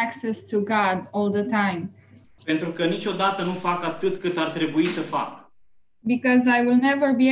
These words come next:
Speaker 1: able to do, uh, as much as I was supposed to.
Speaker 2: Niciodată nu sunt atât de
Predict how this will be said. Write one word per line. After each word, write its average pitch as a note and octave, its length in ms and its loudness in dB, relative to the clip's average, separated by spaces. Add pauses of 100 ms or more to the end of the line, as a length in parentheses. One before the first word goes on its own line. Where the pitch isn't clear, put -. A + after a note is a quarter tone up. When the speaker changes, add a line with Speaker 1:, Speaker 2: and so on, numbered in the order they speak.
Speaker 1:
able A#3 220 0
to A#3+ 160 -4
do, A#3+ 260 0 (680)
uh, G#3+ 220 -2
as B3 200 -2
much B3 380 0
as G#3 60 -6
I G#3+ 340 0
was G#3+ 300 -4
supposed A3 580 -4
to. E3+ 120 -10 (680)
Speaker 2:
Niciodată F#3 680 -2
nu F3+ 120 0
sunt F3 280 -2
atât E3 260 -2
de E3 200 -2